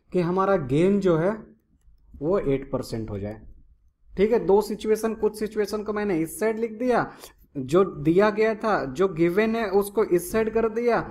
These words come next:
और जो डिजायर्ड है, डिजायर्ड है हमारा गेन एन परसेंट, उसको इस साइड लिख दिया,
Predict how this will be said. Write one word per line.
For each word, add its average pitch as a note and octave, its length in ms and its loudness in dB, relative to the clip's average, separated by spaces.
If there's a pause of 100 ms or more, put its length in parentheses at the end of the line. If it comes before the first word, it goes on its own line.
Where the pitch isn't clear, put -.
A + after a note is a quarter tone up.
(180)
और F3+ 140 4
जो G3 120 2
डिजायर्ड E3 580 4
है, A3 200 0
डिजायर्ड E3+ 480 2
है G#3 100 0
हमारा G#3 420 2 (320)
गेन E3+ 360 2
एन G3+ 320 2
परसेंट, A3+ 340 -2
उसको - 420 -4
इस E3 280 -2
साइड G#3 180 0
लिख A3 240 -4
दिया, G#3+ 240 0